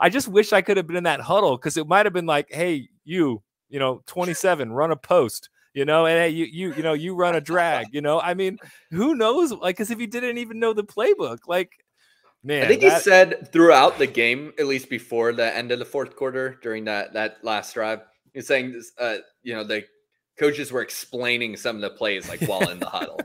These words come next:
Speaker 1: <laughs>
Speaker 2: which is just wild.
Speaker 1: That's amazing. <laughs> So anyway, so I gotta think that, you know, he's going to be even more comfortable this week, you know, and he made that Cardinals team feisty,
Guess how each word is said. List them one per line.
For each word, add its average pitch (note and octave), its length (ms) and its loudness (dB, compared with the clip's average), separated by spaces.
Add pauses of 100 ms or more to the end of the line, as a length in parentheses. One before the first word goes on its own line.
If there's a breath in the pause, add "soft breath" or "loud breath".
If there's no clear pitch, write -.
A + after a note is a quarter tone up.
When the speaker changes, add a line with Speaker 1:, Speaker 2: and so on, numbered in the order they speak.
Speaker 1:
<laughs> G3+ 120 -14
Speaker 2:
which A2+ 160 -14
is A#2 160 -8
just G#2+ 200 -14
wild. F2 440 -8
Speaker 1:
That's C#3+ 320 2
amazing. D#3+ 720 -4
<laughs> - 260 -18
So E3+ 380 0 (260 loud breath)
anyway, D#3+ 560 -2
so D3+ 320 -4 (200 loud breath)
I D3+ 100 0
gotta F#3+ 300 2
think F#3 340 -6
that, C3+ 340 -2
you C3+ 160 -6
know, B2+ 220 -4
he's C3 240 -10
going D3 400 -6
to B2+ 460 -4
be C3+ 140 -8 (100)
even C#3 200 -6
more B2+ 160 -8
comfortable B2 480 -12
this A2+ 240 -10
week, A2+ 320 -8 (280 soft breath)
you B2 100 -2
know, C3 140 2
and D#3 160 -4
he G#3 140 -6
made A3 300 -2
that E3+ 280 2 (160)
Cardinals A3 460 0
team D3+ 280 -10
feisty, - 500 -6